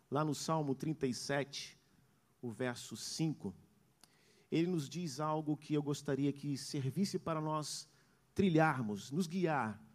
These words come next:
nesta conversa, nesse nosso bate-papo aqui hoje. Ele diz: "Entrega o teu caminho ao Senhor, confia nele e ele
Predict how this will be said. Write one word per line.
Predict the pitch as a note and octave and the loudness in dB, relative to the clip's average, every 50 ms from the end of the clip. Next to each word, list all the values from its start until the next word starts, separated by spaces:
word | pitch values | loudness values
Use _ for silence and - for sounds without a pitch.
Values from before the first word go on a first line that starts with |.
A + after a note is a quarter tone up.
| - _ - | -20 _ -8
nesta | - C3 C#3 - - - B2+ A#2 G#2+ | -6 -6 -6 -6 -6 -8 -8 -8 -8
conversa, | - - D#3 C3 A2+ B2+ C#3+ D3 C#3+ - - C#3 | -4 -2 -2 0 2 2 2 2 0 -2 -2 -2
nesse | C3 C3+ C3 - C3 | -2 -2 -2 0 0
nosso | C3 B2+ B2+ - A#2 | 0 0 -2 -2 -2
bate-papo | A#2+ B2 A#2+ - - - - A2+ A2+ A2 - A2+ | -2 -2 -2 -4 -8 -8 -6 -6 -6 -4 -6 -6
aqui | A2 - A2 G2 | -4 -2 -2 0
hoje. | F2+ - - - - - - - _ _ _ _ _ _ _ _ _ _ _ _ _ _ _ - - - - - - - _ - | 0 -2 -4 -8 -12 -14 -16 -18 _ _ _ _ _ _ _ _ _ _ _ _ _ _ _ -20 -20 -20 -20 -20 -20 -20 _ 0
Ele | C3+ C3+ C3+ | 2 2 2
diz: | A#2 A#2+ A#2+ G#2+ F#2 F2 - - - - - - - _ _ _ _ _ _ _ _ _ _ _ _ - | 2 2 0 0 -2 -2 -6 -8 -8 -10 -12 -16 -20 _ _ _ _ _ _ _ _ _ _ _ _ -4
"Entrega | C#3 C3+ C3 - - - D3 D3+ D#3 D#3+ D3 C#3+ C3 | -2 -2 -2 -4 -6 -4 -2 -2 -2 0 0 0 0
o | A#2 A2 A#2 - | -2 -2 -4 -6
teu | - D3+ D3 D3+ | -2 -2 -2 -2
caminho | D3 - C#3+ A#2+ A2 A2 A#2+ C3 C3+ C#3+ C#3+ D3 D3 D3 D3 - - - - _ _ _ _ _ _ _ _ _ | 0 0 0 2 2 2 2 2 2 2 2 0 0 0 -2 -6 -10 -18 -20 _ _ _ _ _ _ _ _ _
ao | - A#2 G#2+ | -4 -2 -2
Senhor, | - - - A2 G#2 G#2+ A2+ C3 C#3 C#3+ - - - - - - - _ _ _ _ _ _ _ _ - - _ _ _ _ _ _ _ _ | -2 -4 -4 -2 0 0 0 0 0 -2 -4 -10 -14 -20 -20 -20 -20 _ _ _ _ _ _ _ _ -20 -20 _ _ _ _ _ _ _ _
confia | - C#3+ C3+ C3+ B2+ - - - D#3+ F3+ F3+ F3 D3+ | 2 2 4 4 2 -4 -8 -6 -2 0 2 2 2
nele | C3 A#2 A2 A#2 B2 C3 C3 C3 C#3 C3+ C#3 - - - - - - _ _ _ _ _ _ _ _ _ | 2 2 2 4 4 4 2 2 -2 -4 -6 -8 -12 -16 -20 -20 -20 _ _ _ _ _ _ _ _ _
e | - A#2 B2+ | -2 0 2
ele | C3 A#2+ A#2 A2 | 2 2 2 0